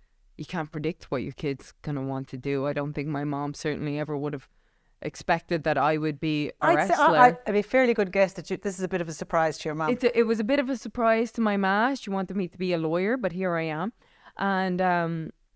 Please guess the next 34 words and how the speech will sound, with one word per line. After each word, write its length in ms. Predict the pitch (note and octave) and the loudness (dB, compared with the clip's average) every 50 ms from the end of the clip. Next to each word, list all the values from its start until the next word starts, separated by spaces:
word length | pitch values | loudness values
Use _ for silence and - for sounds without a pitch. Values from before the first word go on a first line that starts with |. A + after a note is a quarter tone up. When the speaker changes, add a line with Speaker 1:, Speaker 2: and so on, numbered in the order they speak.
| _ _ _ - | _ _ _ -10
Speaker 1:
yeah, 280 | F3+ F3 G3+ A#3 C4+ A#3+ | -4 0 2 2 4 2
I 80 | F3+ E3+ | 2 0
thi-, 160 | - - - - | -2 -6 -6 -4
I 100 | - F3+ | -4 -8
think, 440 | F3 _ - G#3 G#3 G3 - - - - - - | -8 _ -4 -4 -4 -4 -6 -10 -18 -14 -10 -8
I 80 | F3 | -10
think 380 | E3+ _ - G#3 G#3 F#3 - - _ _ _ _ _ _ _ _ _ _ _ | -8 _ -4 -4 -4 -4 -6 -12 _ _ _ _ _ _ _ _ _ _ _
fighting 600 | _ _ - G#3+ F#3+ G#3+ B3+ B3 A3+ F#3 E3+ D#3+ | _ _ 0 2 2 4 4 2 0 0 0 -2
against 500 | D#3+ D3+ F#3 E3+ D#3+ D#3+ D#3+ - - - | -2 -2 -2 -2 -2 -4 -6 -8 -6 -4
my 120 | G3 E3+ | -2 0
mom 360 | E3 E3 E3 D#3+ E3 E3+ F3 E3+ | 0 0 0 0 -2 -2 -2 0
not 200 | D#3+ D#3+ C#3+ E3+ | 0 0 0 0
wanting 400 | E3+ E3 E3+ - F3+ E3+ E3 E3 | -2 -2 -2 -2 -4 -4 -4 -4
me 120 | D#3+ D3+ | -6 -6
to 120 | - - | -8 -6
wrestle, 460 | C3+ D#3 D#3+ E3+ F#3+ - - E3 D3 D3 | -2 -2 -2 -2 -2 -2 -2 0 0 0
I 100 | D3+ D3+ | -2 -2
think 300 | - - D#3+ D#3+ - D#3 | -4 -6 -6 -4 -2 -2
I 120 | D3 D3 | -2 -2
go, 540 | D3+ - D3 C#3 C#3 C#3+ C#3 C3+ C#3 - - - | -2 -2 0 0 0 0 0 -2 -4 -6 -8 -6
"Well, 460 | D#3 D#3 D3 D#3+ D#3 D#3 D#3 D3+ - _ _ _ _ _ _ _ | -4 -2 0 0 0 -2 -2 -6 -10 _ _ _ _ _ _ _
whatever 260 | - D#3+ D#3+ D#3 - E3 | -4 -2 -2 -2 -2 -4
she 180 | - - E3+ | -6 -4 -4
wants 320 | D3+ D3+ D3+ D3+ D3 - - | -4 -4 -4 -6 -8 -10 -12
to 40 | C#3 | -8
do, 200 | C3+ E3 F#3 G#3 | -4 -4 -2 -2
you 180 | G3+ E3 D3 | -2 -2 -4
have 240 | D3 D#3 D3 - - | -4 -6 -6 -8 -6
to 240 | - D#3 C#3+ C#3+ - | -6 -6 -6 -6 -8
support 460 | - - - - - - E3 E3 - - | -14 -18 -20 -12 -4 0 0 0 0 0
and 80 | D#3 | -4
encourage 520 | D3 C#3+ - - F3+ F#3+ F#3+ F3+ E3 - - | -6 -6 -4 -2 -2 0 0 -2 -4 -6 -6
that," 300 | C#3 C3 B2+ - E3+ D3+ | -6 -6 -6 -6 -10 -12
because 540 | E3 D3 - E3 D3+ D3+ C3+ - - - | -10 -6 -2 -2 -2 -2 -4 -8 -14 -20